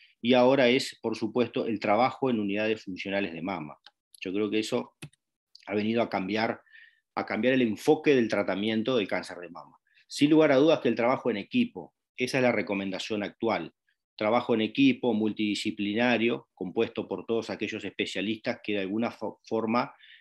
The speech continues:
este, actúan en el diagnóstico y tratamiento del cáncer de mama. Sin olvidar, sin lugar a dudas, el apoyo psicológico. Nosotros lo vemos como algo fundamental. El apoyo psicológico para el paciente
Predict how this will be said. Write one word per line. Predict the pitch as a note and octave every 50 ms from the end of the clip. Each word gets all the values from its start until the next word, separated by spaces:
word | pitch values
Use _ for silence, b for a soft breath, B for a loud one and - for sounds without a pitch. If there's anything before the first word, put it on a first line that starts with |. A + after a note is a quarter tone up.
| B B -
este, | G2+ F#2 - - G2+ G2 G2 F#2+ - -
actúan | - A2+ - - _ - B2+ B2 B2+ B2 B2+ C3+ C#3 C#3 -
en | A2 G#2 G2+ G2
el | F#2+ G2 F#2+
diagnóstico | F#2+ G2+ F#2+ F#2+ G2 G#2 A#2 B2 A#2+ - - C3 B2+ - C3+ B2+ - -
y | A#2 G2+ -
tratamiento | - G2+ F#2+ F2+ - F#2 F2+ F#2+ G2+ G#2+ G#2+ G#2+ G2+ B2+ B2+
del | A2+ G2 F#2
cáncer | - G2 F2+ F2 E2+ - -
de | D#2+ D#2+ E2
mama. | F2 E2+ D#2 C#2+ D2 C#2+ _ _ _ _ _ _ B B B B B B B B
Sin | - - - B2 A#2+ B2+
olvidar, | B2 B2 A#2 A#2+ A#2 A#2+ B2 B2 C3 B2+ - _ _ _ _ _ _ _
sin | - - - - B2 A#2
lugar | A2+ A2 A2 A2+ A2+
a | A2
dudas, | G#2+ G#2+ G#2+ A2+ A#2+ A#2+ - - -
el | A2+ G2+ G2
apoyo | F#2 - - G#2+ - A2+ G#2
psicológico. | - - G2 - - F2+ F2+ F#2+ G2+ G2 - - E2 D#2+ E2+ D2+ D2 _ _
Nosotros | - E2 E2 - G2+ F#2+ G#2 G#2
lo | G2 F2+
vemos | F2+ F#2+ F#2 G#2 - -
como | - F#2 F2 F2+
algo | F2+ F#2 F#2 F2
fundamental. | - - F2+ F2 E2+ D#2 D#2 C#2+ D2+ D2+ - G#2 G2 E2+ D2 - - -
El | E2 E2
apoyo | E2 E2 G2+ - A2+ F#2+
psicológico | - G2+ F2 F#2 F#2+ G2+ G2+ - G#2 G2+ G2
para | F2 F2+ E2
el | E2 D#2+
paciente | - - - - - A#2 A2+ A#2 A#2 - D3 D3 -